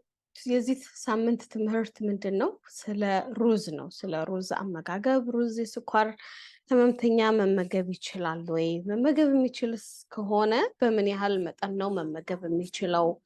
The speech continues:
እ፣ የስኳር መጠናችንን እስከፍ እንዳያደርግ ሩዝን ከምን ጋር ብንመገበው መልካም ነው? የትኛውስ አይነት የሩዝ አይነት መምረጥ ይኖርብናል? እም፣ ሩዝ ስንል በጣም በርካታ የሆኑ የሩዝ አይነቶች አሉ።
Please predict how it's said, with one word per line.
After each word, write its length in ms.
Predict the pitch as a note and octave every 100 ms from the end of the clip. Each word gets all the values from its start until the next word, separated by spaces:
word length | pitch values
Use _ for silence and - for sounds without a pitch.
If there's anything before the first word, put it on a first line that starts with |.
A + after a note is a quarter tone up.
| - _ _ _ A#3+
እ፣ 120 | A3
የስኳር 540 | A3+ A3+ A#3+ B3 B3+
መጠናችንን 680 | A#3 - G#3 G#3+ - A#3+ A#3
እስከፍ 380 | A#3 - - - -
እንዳያደርግ 720 | A#3 G#3 G3 G3 G#3 A#3 A3+
ሩዝን 380 | G#3 G#3 G3 G#3+
ከምን 300 | G#3 F#3+ E3+ F3
ጋር 140 | F3+
ብንመገበው 840 | F3+ D#3+ D#3 D3+ D#3+ - F3+ G#3 A3
መልካም 460 | F#3+ E3+ - F#3+ E3+
ነው? 160 | E3 D#3+ E3 - - - _
የትኛውስ 640 | B3+ C4+ C#4 C#4+ B3+ B3 B3
አይነት 280 | G#3+ G3+ G#3+
የሩዝ 300 | G3+ F3+ G3 F#3+
አይነት 380 | F#3+ F#3+ G3+ G3+ - _ _ _ -
መምረጥ 360 | F#3 F3+ F#3+ F#3+
ይኖርብናል? 680 | F#3+ D#3+ D#3 - D#3 D3+ F3 G3+ _ -
እም፣ 200 | G2 F3 -
ሩዝ 220 | G3+ G3+ -
ስንል 360 | G#3+ G3+ A3
በጣም 320 | - - - G4+
በርካታ 400 | - - E3+ -
የሆኑ 300 | D#3 F3+ F#3 F3+
የሩዝ 440 | E3+ E3+ F#3+ G#3 G3+
አይነቶች 520 | E3 F3 F#3 F#3+ - F#3
አሉ። 180 | -